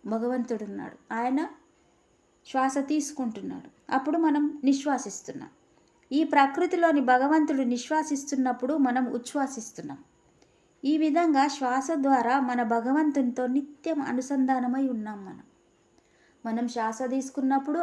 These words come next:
ఆయన వదిలే శ్వాసలో ఉంటాడు, ఆయన శ్వాస తీసుకున్నప్పుడు మనము వదిలే శ్వాసలో ఉంటాం. తీసుకున్నప్పుడు వదిలే దాంట్లో ఉంటాం, వదిలే, వదిలి, మనం వదిలినప్పుడు ఆయన తీసుకునే దాంట్లో ఉంటాడు. అంటే మనం భగవంతునితో మ-,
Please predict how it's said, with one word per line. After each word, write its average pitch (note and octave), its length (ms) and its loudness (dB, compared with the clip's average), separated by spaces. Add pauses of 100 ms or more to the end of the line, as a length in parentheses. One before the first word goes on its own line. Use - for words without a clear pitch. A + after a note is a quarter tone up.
(140)
ఆయన C4 440 -2 (380)
వదిలే A#3 320 2
శ్వాసలో A#3+ 520 -4
ఉంటాడు, G3 460 -6
ఆయన A3 260 -4
శ్వాస A3+ 360 -6 (100)
తీసుకున్నప్పుడు C4+ 640 -2
మనము C4 420 2 (1600)
వదిలే C4+ 280 2
శ్వాసలో F#3+ 480 -12
ఉంటాం. F3 280 -16 (160)
తీసుకున్నప్పుడు A3 680 -4
వదిలే A3 360 0
దాంట్లో C4+ 360 2
ఉంటాం, C#4+ 320 2
వదిలే, G#3+ 480 -2 (100)
వదిలి, A3 240 -2
మనం G#3+ 280 -4
వదిలినప్పుడు A#3 640 -4
ఆయన A#3+ 420 -4 (260)
తీసుకునే A3 440 -6
దాంట్లో A3+ 420 -10
ఉంటాడు. - 480 -16
అంటే B3 260 -2
మనం B3 300 0
భగవంతునితో C4 920 0
మ-, A#3 340 -4